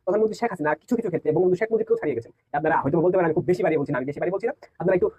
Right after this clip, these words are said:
একটু ঠান্ডা মাথায় ভেবে দেখবেন, কিছু কিছু ক্ষেত্রে মাননীয় প্রধানমন্ত্রী শেখ হাসিনা বঙ্গবন্ধু শেখ মুজিবকেও ছাড়িয়ে গিয়েছেন। কারণ তার বিচক্ষণতা, তার কূটনৈতিক মেধা, তার কূটনৈতিক প্রজ্ঞা, তার রাষ্ট্র পরিচালনার ক্ষেত্রে যে ধরনের অভিজ্ঞতা, গত সতেরো বছরের, আঠারো বছরের একটা অভিজ্ঞতা, সেটা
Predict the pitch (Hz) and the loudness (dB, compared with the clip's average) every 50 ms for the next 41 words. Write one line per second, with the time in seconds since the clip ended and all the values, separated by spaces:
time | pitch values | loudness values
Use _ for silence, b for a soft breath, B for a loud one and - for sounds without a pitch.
0 | _ - 170 - - - 247 254 262 262 247 190 160 156 156 151 160 165 160 120 | _ -4 -4 -4 -2 -2 0 2 4 4 2 2 2 0 0 2 2 0 0 0
1 | 127 131 135 - _ _ _ - 226 - - 269 277 226 277 - 220 160 - 165 | 0 -2 -4 -4 _ _ _ -6 -2 0 0 2 2 0 0 0 -2 -2 0 0
2 | 156 156 180 190 185 185 185 196 202 190 196 - 226 202 170 165 156 190 214 214 | 2 2 2 2 0 0 0 0 0 -2 -2 0 0 0 0 2 2 2 2 2
3 | - - - 233 170 170 202 240 269 - 180 151 - - B B B B - - | 0 0 -4 -2 0 2 2 2 2 0 0 0 0 -2 B B B B -6 -2
4 | 175 180 170 143 123 113 - 107 - 147 180 262 - _ _ _ _ _ _ _ | 0 0 2 0 0 -4 -6 -6 -4 -4 -4 -4 -4 _ _ _ _ _ _ _
5 | - 180 185 175 170 233 - 226 220 226 233 208 196 - 240 - 233 233 233 180 | 0 0 2 2 2 0 0 0 0 0 0 -2 -2 -2 -2 0 0 0 0 0
6 | 170 175 190 208 208 196 - 233 - 233 233 226 - 226 233 233 233 240 233 208 | 0 0 0 0 0 -2 -2 -2 -2 -2 -4 -2 0 0 0 2 2 2 2 2
7 | 185 185 180 180 185 - - 233 226 220 220 208 208 180 190 180 180 185 175 170 | 0 0 2 0 -2 -2 -2 -2 -2 0 0 0 -2 -2 -2 0 2 2 4 2
8 | 185 170 165 180 233 175 180 - 175 160 151 156 151 190 185 220 208 170 147 143 | 2 2 2 2 2 2 0 0 0 -2 -2 -2 -2 0 0 0 0 0 -2 -6
9 | 135 - - 127 139 156 156 156 156 151 156 - - 226 220 170 135 131 - - | -6 -6 -6 -6 -4 -2 -2 -2 0 0 0 0 2 2 0 2 0 -2 -6 -8
10 | - 175 160 - - | -6 -4 -2 -2 -4